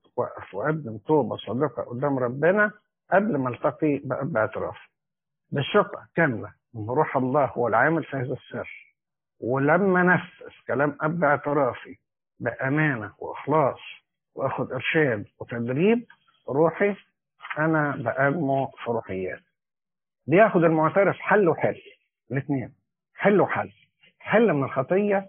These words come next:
وحل للمشكلة أو للخطية. حل، خلاص، مغفور لك خطاياك، ربنا يغفر لك، مش أبونا اللي بيغفر لي، لكن ربنا بيغفر لي، بس أبونا اللي بيعين لي الغفران. هنقولها تاني ديت. حل،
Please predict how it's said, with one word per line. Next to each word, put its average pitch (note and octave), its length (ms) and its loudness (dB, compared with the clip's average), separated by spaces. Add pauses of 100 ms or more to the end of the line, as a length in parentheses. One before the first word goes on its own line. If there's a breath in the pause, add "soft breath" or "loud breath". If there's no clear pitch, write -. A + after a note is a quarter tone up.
وحل E3+ 360 0
للمشكلة B2+ 680 -2 (180)
أو A#2 120 -6
للخطية. G#2+ 520 -6 (560)
حل، B3+ 480 2 (600)
خلاص، C3+ 360 2 (180)
مغفور C3+ 400 2
لك C#3 200 0
خطاياك، A2+ 520 -6
ربنا E3 600 4
يغفر C#3+ 300 0
لك، A2+ 240 -4
مش C#3 160 -4
أبونا F#3 220 0
اللي E3 120 2
بيغفر F3+ 240 2
لي، F#3 220 0
لكن C3 140 -2
ربنا C#3+ 320 0
بيغفر C#3+ 320 0
لي، F#3 320 0 (220)
بس - 80 -2 (100)
أبونا D3+ 260 0
اللي C#3 100 0
بيعين C3+ 280 2
لي B2+ 140 -2
الغفران. A#2 480 -4 (140)
هنقولها B2+ 280 -2
تاني A#2 300 -6
ديت. G2+ 220 -8 (200)
حل، B3+ 460 2